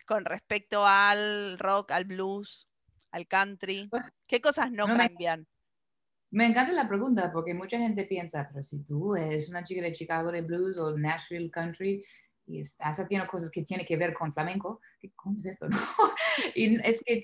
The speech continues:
Speaker 2: para mí tiene todo el sentido del mundo porque yo creo que un, una cosa positiva si vienes de fuera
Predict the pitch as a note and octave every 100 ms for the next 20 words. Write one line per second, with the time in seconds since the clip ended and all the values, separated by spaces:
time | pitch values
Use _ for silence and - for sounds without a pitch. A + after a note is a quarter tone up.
0 | - E3+ F#3+ G#3+ A#3+ C#4 A#3 G#3+ G#3 G3+
1 | G3 F3+ F#3+ A3+ D#3 D3+ D3+ D3 D3 _
2 | _ - F3+ G3 G3 F#3+ F3+ F3 E3+ E3
3 | F3 F3 E3 F3+ E3+ F3+ E3+ D#3 G3 F3
4 | - D#3+ D#3+ E3 F#3+ G3 G3+ F3+ F#3